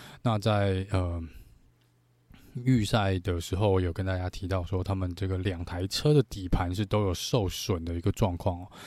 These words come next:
在那种弹跳的状况下呢，看起来车子是很难不去受到损伤啦。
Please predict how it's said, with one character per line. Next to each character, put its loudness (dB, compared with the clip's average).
在 0
那 0
种 0
弹 0
跳 4
的 -2
状 4
况 0
下 0
呢， -6
看 6
起 4
来 4
车 4
子 -2
是 2
很 0
难 -2
不 0
去 -2
受 0
到 -2
损 -6
伤 -2
啦。 -6